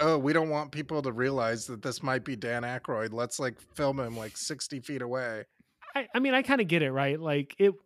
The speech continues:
Speaker 2: you know, it's kind of like in modern movies, um, uh, watching Guardians or whatever recently,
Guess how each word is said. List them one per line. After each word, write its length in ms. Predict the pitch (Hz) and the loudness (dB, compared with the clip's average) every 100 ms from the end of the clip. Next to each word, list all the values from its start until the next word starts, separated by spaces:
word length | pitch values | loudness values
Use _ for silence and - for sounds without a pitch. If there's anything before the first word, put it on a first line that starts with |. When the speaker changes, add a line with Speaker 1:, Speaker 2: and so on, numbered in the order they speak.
| _ | _
Speaker 2:
you 180 | 202 196 | 2 4
know, 140 | 180 170 | 6 4
it's 140 | 165 | 0
kind 200 | - 196 | 0 2
of 80 | 202 | 4
like 220 | 196 175 | 4 4
in 100 | 170 | 2
modern 300 | 143 143 151 | 2 2 2
movies, 680 | 143 131 151 160 160 - - | 2 0 0 0 0 -6 -8
um, 720 | 151 139 135 127 120 117 117 117 - _ 147 | -4 -2 0 0 -2 -4 -8 -12 -20 _ -8
uh, 340 | 135 127 123 | -4 -2 -2
watching 600 | 131 143 147 147 160 135 | -6 -4 -2 -2 -4 -4
Guardians 520 | 120 131 151 139 123 | -2 0 0 -2 -2
or 60 | 127 | -4
whatever 420 | 127 127 123 123 | -4 -2 -2 -4
recently, 680 | 120 123 - 135 123 120 117 | -4 -6 -6 -6 -4 -4 -6